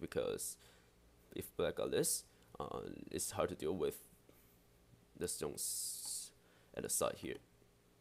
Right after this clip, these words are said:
But he, this, this is incredible. Uh, I, I didn't even think about this. S-, um, he's trying to get a center here to deal with the stones here and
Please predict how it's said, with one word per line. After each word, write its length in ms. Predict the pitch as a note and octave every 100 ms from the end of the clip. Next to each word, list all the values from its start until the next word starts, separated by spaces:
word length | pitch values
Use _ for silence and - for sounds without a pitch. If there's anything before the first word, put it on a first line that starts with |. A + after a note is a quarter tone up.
| - - - - - - - - - - - - - - - - - - - - -
But 140 | G#2+ F#2+
he, 440 | G#2+ G2 F2+ F2+ - - - - - A#2+
this, 540 | - A#2 - - - - - - - - -
this 200 | C3+ -
is 220 | G#2+ -
incredible. 560 | F#2+ F#2 F#2 E2+ F2 G2
Uh, 180 | G2 F2
I, 300 | - G2 G#2+ -
I 100 | A2
didn't 280 | G2+ B2 E2+
even 420 | G#2+ A#2 A#2+ A#2
think 320 | A2+ - G2+
about 180 | F#2+ C2+
this. 360 | A#1+ E2+ - - - - - - -
S-, 300 | - - - - - -
um, 220 | - F#2
he's 200 | A2+ A#2
trying 200 | - D3+
to 640 | D#3 B2+ G#2 F#2 F2 E2 E2 - - - - - - - - - - - - -
get 160 | - G#2+
a 40 |
center 280 | - G#2+ A#2
here 380 | A2+ A#2 A#2 A#2+
to 260 | A#2+ G2
deal 220 | F2 G2+ F#2+
with 240 | E2+ -
the 200 | E2 C#2
stones 320 | - F#2 G2
here 180 | A#2+ D3+ -
and 360 | F2+ D#2+ D#2